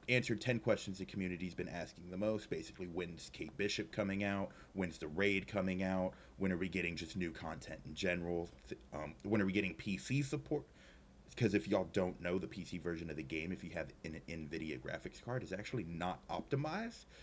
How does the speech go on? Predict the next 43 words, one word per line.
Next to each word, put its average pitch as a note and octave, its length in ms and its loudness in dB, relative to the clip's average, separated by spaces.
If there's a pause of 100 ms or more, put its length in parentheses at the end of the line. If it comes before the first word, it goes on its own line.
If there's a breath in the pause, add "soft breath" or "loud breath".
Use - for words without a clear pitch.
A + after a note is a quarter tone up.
(220 loud breath)
Because G2+ 600 4
I G2+ 120 6
guess A2+ 400 4
they A#2 180 4 (220)
never F#2+ 340 4
decided G2 560 4
to F2+ 60 4
think, C3+ 360 2
like, F#2+ 180 -2
"Hey, D3 160 2
we B2 120 0
should F#3+ 200 0
release G#3 260 -2
an G3 80 -2
nvidia E3+ 500 0
graphics D3 380 -2
driver E2 320 0
update - 380 -4
with D#2+ 120 -8
this D#2+ 180 -8
game." F2+ 420 -4 (640 loud breath)
And G2+ 440 2 (160)
their B2+ 240 2
answers D3+ 420 4
to - 100 2
all B2 220 6
of D3+ 80 2
those C#3+ 160 2
questions F2 600 -2
are, F2+ 140 2
"We A2 200 -2
are G#2 80 -2
currently A2+ 340 0
working A#2+ 420 0
on A#2+ 120 2
other G#2+ 260 0
things F3 420 0
before C#3 360 2
we B2+ 100 -2
can A2 200 -2
get G#2 200 2
to - 100 -4
those." - 460 -10